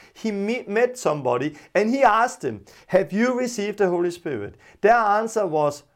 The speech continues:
no. They have not heard of the Holy Spirit. But again, if you ask somebody, "Have you received the Holy Spirit?" if there is not a sign, how can you know that you have received it?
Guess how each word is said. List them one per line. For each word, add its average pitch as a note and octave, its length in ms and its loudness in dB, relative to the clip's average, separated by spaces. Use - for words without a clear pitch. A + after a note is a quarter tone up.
no. C#3 460 -2
They D#3+ 120 4
have D#3+ 100 -2
not G3 180 0
heard G#3+ 240 2
of G#3 140 0
the A#2+ 100 -8
Holy G#2 180 -8
Spirit. A2 400 -16
But C4 160 6
again, C4 520 0
if A#3+ 220 -4
you D#4+ 140 6
ask C#4+ 280 2
somebody, G3 360 2
"Have F#3 220 0
you C4+ 140 0
received B3+ 440 -2
the A#3 120 6
Holy A3+ 220 0
Spirit?" A3+ 380 0
if A#3 180 0
there A3+ 180 4
is C4 400 -4
not A3 300 2
a A#3 120 4
sign, A#3 640 0
how B3 500 2
can G#3 300 -6
you G3 140 -2
know G#3 380 4
that D#3 200 -4
you D#3 120 -4
have D3 180 -8
received D3 380 -10
it? - 180 -14